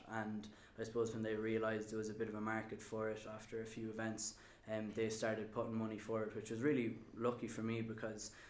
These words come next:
like, I was getting, like, maybe five hundred quid to put on an event and being able to ask friends to come down to, like, a, the first one we threw on was, uh, D J Deet, and, um, that was, again, like, uh, I suppose the whole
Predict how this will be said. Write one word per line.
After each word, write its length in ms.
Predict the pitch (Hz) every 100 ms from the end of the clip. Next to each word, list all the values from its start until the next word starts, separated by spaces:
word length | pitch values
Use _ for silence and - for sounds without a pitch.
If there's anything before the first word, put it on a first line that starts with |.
| -
like, 180 | 110 -
I 120 | 110
was 120 | 107
getting, 380 | 113 113 110 110
like, 160 | 107 113
maybe 320 | 110 104 104
five 340 | - - 110 110
hundred 300 | 113 107 104
quid 240 | 117 110
to 80 | 110
put 220 | - 117
on 320 | 113 110 110 110
an 80 | 110
event 380 | 107 113 110 120
and 120 | 110
being 120 | 110
able 160 | 110 110
to 140 | 110 107 110
ask 160 | 110 -
friends 400 | - 110 110 113
to 60 |
come 160 | - 113
down 280 | 113 113 110 -
to, 80 | 110 104 - - -
like, 140 | 113
a, 120 | 110 110 - -
the 80 | -
first 340 | - 113 117
one 100 | 117
we 100 | 113
threw 240 | 110 113 110
on 220 | 110 107
was, 320 | 110 107 107
uh, 40 | 110 107
D 160 | 107 110
J 120 | 110 107
Deet, 280 | 113 120 117 - - - - -
and, 300 | 110 107 104
um, 240 | 107 104 104 101
that 200 | 120 117
was, 180 | 113
again, 340 | 110 113 113 110
like, 280 | 110 - - - - - -
uh, 40 | - - - - -
I 60 | 107
suppose 280 | - 110
the 60 | 117
whole 260 | 120 117